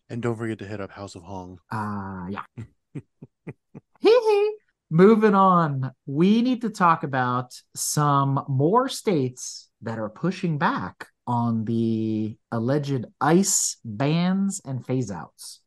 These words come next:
Speaker 1: Wait a minute, hold on. Did you mean states that are in support of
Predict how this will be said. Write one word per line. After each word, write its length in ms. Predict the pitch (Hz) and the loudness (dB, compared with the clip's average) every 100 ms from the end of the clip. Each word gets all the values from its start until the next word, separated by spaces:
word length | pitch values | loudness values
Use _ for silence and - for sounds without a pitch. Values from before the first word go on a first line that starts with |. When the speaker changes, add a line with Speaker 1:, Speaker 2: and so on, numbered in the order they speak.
| _ - | _ 0
Speaker 1:
Wait 140 | 151 | 4
a 20 | |
minute, 140 | 135 117 | 4 4
hold 120 | 127 | 0
on. 120 | 107 | 0
Did 180 | 101 120 | -6 -6
you 140 | 123 | -2
mean 260 | 131 131 117 | 0 2 0
states 440 | - 127 120 - | 0 2 2 0
that 180 | - 107 | -2 -2
are 180 | 101 98 | -2 -4
in 240 | 110 104 | -6 -10
support 600 | 95 95 - 143 143 120 - | -12 -14 -6 0 2 0 -4
of 540 | 101 95 95 90 - | -4 -4 -6 -8 -16